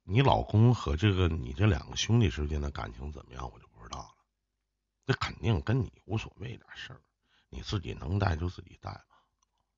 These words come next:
没招儿，这东西没招儿。两个孩子在家不放心，家里安个摄像头就完了，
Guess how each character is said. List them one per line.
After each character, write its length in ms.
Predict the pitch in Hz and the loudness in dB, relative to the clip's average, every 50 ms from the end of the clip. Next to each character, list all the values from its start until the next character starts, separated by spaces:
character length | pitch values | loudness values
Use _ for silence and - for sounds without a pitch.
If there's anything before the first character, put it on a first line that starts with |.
| _ _ | _ _
没 200 | _ 78 110 143 | _ 4 4 4
招 120 | 131 - - | 4 2 -2
儿， 120 | - - _ _ _ _ _ _ _ _ - - | -6 -10 _ _ _ _ _ _ _ _ -10 0
这 140 | - 120 110 | 2 4 6
东 180 | 123 135 135 | 6 6 6
西 60 | 120 90 | 6 4
没 180 | 65 82 110 | 0 -4 -6
招 100 | - 80 | -6 -8
儿。 60 | - - _ _ _ _ _ _ _ _ _ _ _ - | -12 -14 _ _ _ _ _ _ _ _ _ _ _ -4
两 260 | - 90 73 - - | -4 -2 -2 -2 0
个 80 | 120 123 | 0 0
孩 200 | 101 - 69 90 | 0 0 -2 -4
子 60 | 98 | -2
在 140 | 92 82 76 | -2 -2 -4
家 160 | 78 90 92 | -2 -2 -2
不 140 | 87 - 87 | -2 -2 -4
放 240 | 92 104 95 80 78 | -2 0 0 0 0
心， 180 | - 92 98 | -2 -4 -2
家 200 | 92 - 101 90 | 2 6 6 6
里 80 | 90 87 | 6 4
安 200 | - - 82 87 | -2 -4 -4 -4
个 80 | 87 80 | -2 -4
摄 160 | 73 - 92 | -2 -2 -4
像 140 | 87 78 - | -4 -4 -8
头 220 | - - - - | -10 -12 -12 -10
就 100 | 92 85 | -10 -10
完 100 | 67 - | -12 -14
了， 80 | - | -18